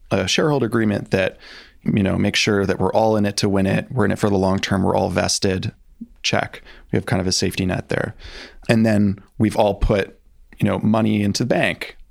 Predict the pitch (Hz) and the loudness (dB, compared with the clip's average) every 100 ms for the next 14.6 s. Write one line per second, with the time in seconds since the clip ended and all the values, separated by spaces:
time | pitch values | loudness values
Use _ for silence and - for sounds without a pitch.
0 | _ - 98 110 107 143 151 143 113 - | _ -2 0 2 2 2 0 0 0 0
1 | 131 120 113 - 151 120 104 - - - | 2 2 2 0 2 2 0 -2 -10 -12
2 | - 117 113 104 101 - - 110 113 117 | -2 0 2 2 0 -2 -2 2 2 2
3 | 110 98 - - - - - - 107 101 | 2 0 -2 -6 -12 -20 -20 -6 0 2
4 | 98 95 95 - 120 - 123 120 110 107 | 2 0 -2 -2 0 2 2 2 2 0
5 | - 104 98 95 98 98 107 151 175 - | 0 0 0 0 0 0 0 0 -4 -10
6 | - - - 110 98 95 113 107 104 95 | -20 -14 -2 0 0 0 0 0 0 0
7 | - - 92 - 98 95 95 90 92 98 | -2 -2 -4 -2 -2 0 -2 -2 -2 -2
8 | 92 - 90 90 92 - _ - - 107 | -2 -4 -4 -4 -6 -10 _ -6 -2 2
9 | 104 101 101 98 101 104 98 98 92 90 | 2 2 0 -2 -2 -2 0 0 0 -2
10 | 95 98 101 92 92 90 101 92 92 101 | 0 -2 -2 -2 -2 -2 -4 -4 -2 -2
11 | 98 92 101 92 92 95 98 92 90 92 | 0 -2 -2 -2 -2 -4 -2 -2 -2 -4
12 | 92 90 135 - - - - - - - | -4 -4 -8 -10 -16 -18 -18 -20 -20 -20
13 | - 104 - 104 101 101 - - 139 113 | -2 0 2 2 2 2 -2 0 2 2
14 | - 104 98 95 92 | 0 0 0 0 0